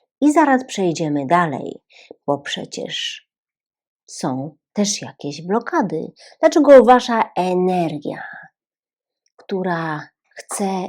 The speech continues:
i pragnie czegoś, nie realizuje tego, które w waszym sercu już dawno gra? Dlaczego ty chcesz tego i tego i tego i nie ma tego?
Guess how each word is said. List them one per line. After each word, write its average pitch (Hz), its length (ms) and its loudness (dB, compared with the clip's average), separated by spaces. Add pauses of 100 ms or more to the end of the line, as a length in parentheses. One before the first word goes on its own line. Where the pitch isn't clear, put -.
i 170 140 -2
pragnie 170 680 -4
czegoś, 226 460 -6 (680)
nie 294 340 10
realizuje 262 800 8
tego, 180 560 -2 (340)
które 151 580 -6
w 156 80 -10
waszym 160 580 -4
sercu 175 600 -4
już 175 300 -4
dawno 180 420 -4
gra? 247 380 -2 (1080)
Dlaczego 254 440 6
ty 254 140 0
chcesz - 360 -8
tego 202 420 0
i 139 120 -4
tego 190 400 -4
i 156 100 -10
tego 233 440 -6 (720)
i 277 280 6
nie 285 420 8
ma 170 360 0 (180)
tego? 165 640 -12